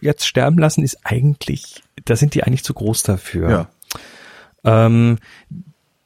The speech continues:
Speaker 1: we-, wenn jetzt, wenn man sagt, na gut, das macht jetzt Platz für größere Firmen, für neue Firmen, dann wird das verdammt schwierig, was, äh, Chemie angeht, weil in Europa gibt's mittlerweile diese reach-Richtlinie,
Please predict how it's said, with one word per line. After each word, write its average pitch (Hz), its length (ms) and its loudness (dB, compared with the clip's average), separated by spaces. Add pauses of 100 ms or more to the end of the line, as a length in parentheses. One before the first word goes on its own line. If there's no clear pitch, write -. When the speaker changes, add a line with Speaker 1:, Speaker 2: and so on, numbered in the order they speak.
(500)
Speaker 1:
we-, 156 320 -2
wenn 175 260 2
jetzt, 180 380 0
wenn 151 80 2
man 170 80 2
sagt, 160 160 0
na 165 60 4
gut, 175 200 0
das 139 100 0
macht 143 180 2
jetzt 143 140 -2
Platz - 240 -2
für 131 140 2
größere 123 440 2
Firmen, 135 320 0
für 143 120 0
neue 139 240 4
Firmen, 165 600 0
dann 131 320 -2
wird 135 160 -2
das 135 140 -2
verdammt - 340 -2
schwierig, 135 500 0
was, - 480 -4
äh, 113 160 2
Chemie 127 340 0
angeht, 104 400 2
weil 113 200 2
in 110 220 2
Europa 117 380 0
gibt's 117 220 -4
mittlerweile 113 520 0
diese 107 220 0
reach-Richtlinie, 135 1120 0